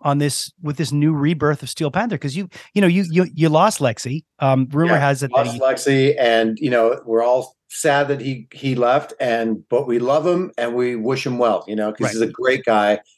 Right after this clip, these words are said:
Speaker 1: Yeah.
Speaker 2: and I, it's, you know, we're still in contact.
Speaker 1: That's great to hear.
Speaker 2: And, uh, he's very happy with his, you know, he has a new baby and a wife, and he's, he's doing really good. So I'm
Speaker 1: Okay.
Speaker 2: really happy for him. And then you, you know, you fast forward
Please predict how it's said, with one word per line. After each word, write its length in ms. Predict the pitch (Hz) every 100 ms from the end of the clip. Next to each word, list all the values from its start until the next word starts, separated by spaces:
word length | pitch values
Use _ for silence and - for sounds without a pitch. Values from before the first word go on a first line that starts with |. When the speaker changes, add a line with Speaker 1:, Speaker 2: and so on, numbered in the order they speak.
| -
Speaker 1:
Yeah. 80 | 175
Speaker 2:
and 80 | 165
I, 180 | 151 143
it's, 260 | - - -
you 100 | 151
know, 100 | 127
we're 160 | 120 139
still 260 | 131 175 127
in 60 |
contact. 580 | 113 110 104 107 101 - _ _ -
Speaker 1:
That's 160 | 143 -
great 160 | 117
to 60 | 117
hear. 140 | 113
Speaker 2:
And, 140 | 110 107 104
uh, 120 | 104 104
he's 200 | 127 143
very 280 | 110 147 147
happy 320 | 131 123 131
with 160 | 123 113
his, 180 | 113 -
you 220 | - 113 131
know, 100 | 107
he 60 |
has 180 | 113 110
a 40 |
new 100 | 127
baby 380 | 113 123 120 113
and 100 | 120
a 20 | 110
wife, 360 | 101 101 95
and 80 | 107
he's, 180 | 113 -
he's 180 | 143 113
doing 200 | 143 120
really 180 | 113 87
good. 220 | 95 87 _ _ _ _
So 120 | -
I'm 100 | 123
Speaker 1:
Okay. 40 | 131
Speaker 2:
really 240 | 139 139
happy 220 | 123 120 117
for 120 | 123
him. 320 | 113 113 110 110 _ - - -
And 140 | 147
then 180 | 165 160
you, 120 | 156
you 160 | 160 160
know, 120 | 135
you 220 | 131 123
fast 320 | - 147 123
forward 380 | - 139 110 127